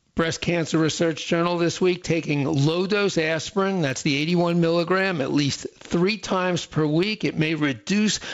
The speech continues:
women's risk of breast cancer by a whopping twenty percent. The findings suggest that low-dose aspirin could be effective for the prevention of breast cancer,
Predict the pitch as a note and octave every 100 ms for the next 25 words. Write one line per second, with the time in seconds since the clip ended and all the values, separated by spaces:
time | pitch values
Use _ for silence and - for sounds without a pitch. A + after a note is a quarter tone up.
0 | - D#3 E3 F3 D3 D3+ E3 - C#3 A#2
1 | E3 F3 - E3+ F#3 F3 D3 D3 C#3+ C3
2 | C3+ D#3+ F3 C3+ A2+ - - F#3+ G#3 G3
3 | G3 - G#3 A3 - - - - - E3+
4 | F3+ F3 D#3 F3 D3 E3 - D3+ D#3 C#3+
5 | D#3 F#3+ A3 G#3+ - E3 E3 - F3 E3
6 | - C#3+ C3+ A#2+ - F3 E3 F3+ - D#3
7 | C3 C3+ C3 D#3+ D#3+ F#3 F3+ D#3+ F3+ E3
8 | - F#3 F3+ F3 G#3